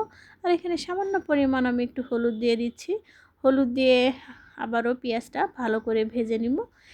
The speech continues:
ভেজে নেওয়ার পরে এটা নামিয়ে নিচ্ছি।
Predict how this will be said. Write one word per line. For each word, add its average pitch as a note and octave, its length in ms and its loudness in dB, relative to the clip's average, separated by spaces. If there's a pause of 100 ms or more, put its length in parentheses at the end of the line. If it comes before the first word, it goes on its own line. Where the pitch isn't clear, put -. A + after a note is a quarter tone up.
(260)
ভেজে D4+ 240 6
নেওয়ার C#4 280 6
পরে C4 200 2 (100)
এটা B3 260 0
নামিয়ে A#3+ 420 2
নিচ্ছি। A#3+ 380 -2